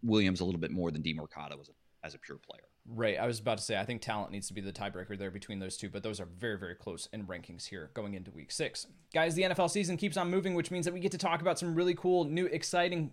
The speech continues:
Speaker 2: offers here. Underdog Fantasy is now offering new customers that sign up with the promo code P F N, or you can click the link in your description,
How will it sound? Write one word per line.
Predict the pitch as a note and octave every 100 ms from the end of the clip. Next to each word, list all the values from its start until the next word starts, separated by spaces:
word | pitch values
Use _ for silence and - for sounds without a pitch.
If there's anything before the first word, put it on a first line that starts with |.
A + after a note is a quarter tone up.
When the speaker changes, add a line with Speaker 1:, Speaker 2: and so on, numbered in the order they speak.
| -
Speaker 2:
offers | D#3 F#3 G3 F#3 D#3+
here. | E3 D#3+
Underdog | G3 G3+ F3
Fantasy | F#3 E3 C#3 C3+
is | B2
now | D3 D#3 F#3+
offering | E3 D#3+ D#3+ D3
new | D#3+
customers | F3 E3+ - C#3+ B2+
that | A#2+
sign | C3+ B2
up | G#2+
with | D3 F#3
the | G#3
promo | F#3+ F#3 F#3
code | F#3+ E3
P | G3 F#3+
F | F3+ -
N, | E3 A3+ - -
or | C4
you | A3+
can | D#3 C#3
click | C#3+
the | B2+
link | A#2+ A2
in | G#2+
your | G2
description, | G2 - -